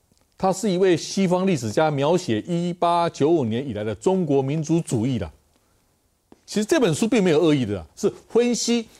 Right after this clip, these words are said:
甲午战争以后一百年来的中国民族主义，书名叫这样子，可能这望文生义。让我想起来在戒严时代啊，那个有时马克思韦伯，我们知道韦伯啊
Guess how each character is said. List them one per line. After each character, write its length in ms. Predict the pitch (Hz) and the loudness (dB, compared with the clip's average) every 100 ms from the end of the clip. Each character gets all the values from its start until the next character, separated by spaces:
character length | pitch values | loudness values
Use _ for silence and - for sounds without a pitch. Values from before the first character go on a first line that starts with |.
| _ | _
甲 220 | - 180 | -2 2
午 140 | 240 151 | 4 2
战 200 | 220 180 | 2 2
争 180 | 180 196 | 0 -2
以 180 | 131 | 0
后 220 | 151 175 - | 2 2 0
一 80 | 233 | -4
百 220 | - 120 | -2 -2
年 200 | 107 127 | 0 -2
来 100 | 123 | -2
的 100 | 113 113 | 0 -2
中 400 | - 190 185 170 | 0 0 0 -2
国 200 | 117 120 | 0 0
民 260 | 117 143 147 | 0 -2 -2
族 180 | 139 | -4
主 200 | 139 104 | -4 -2
义， 120 | 139 123 _ _ _ _ | -2 -4 _ _ _ _
书 220 | - 160 | -2 0
名 80 | 131 | 2
叫 100 | 117 | 0
这 100 | 107 | 0
样 100 | 107 | -4
子， 160 | 78 76 - _ _ _ _ _ - | -6 -14 -20 _ _ _ _ _ -20
可 120 | - 101 | -14 -10
能 100 | 104 | -6
这 160 | 110 98 - - _ - | -6 -8 -16 -20 _ -2
望 160 | 131 | -2
文 120 | 101 | -2
生 200 | 98 117 | -4 -4
义。 120 | 113 92 - _ | -4 -6 -12 _
让 120 | 135 | -4
我 80 | 117 | -4
想 180 | 101 127 | -2 -4
起 120 | 117 | -4
来 80 | 101 | -4
在 260 | 104 113 98 - _ | -2 -2 -4 -10 _
戒 180 | - 170 | -2 0
严 120 | 117 | 0
时 140 | 107 113 | -4 -2
代 180 | 123 | 0
啊， 100 | 95 80 _ _ _ _ | 0 -8 _ _ _ _
那 100 | 123 | -2
个 140 | 110 | -2
有 160 | 107 107 | -2 -4
时 120 | 110 | -8
马 200 | 107 117 | -6 -6
克 160 | 120 240 | -2 -2
思 140 | - 202 | 0 0
韦 160 | 151 202 | 2 2
伯， 240 | 196 147 | 2 0
我 100 | 127 | 0
们 60 | 156 | 0
知 60 | |
道 60 | 220 | 0
韦 200 | 139 175 | 2 0
伯 320 | 254 - 123 | 0 0 2
啊 120 | 131 | 0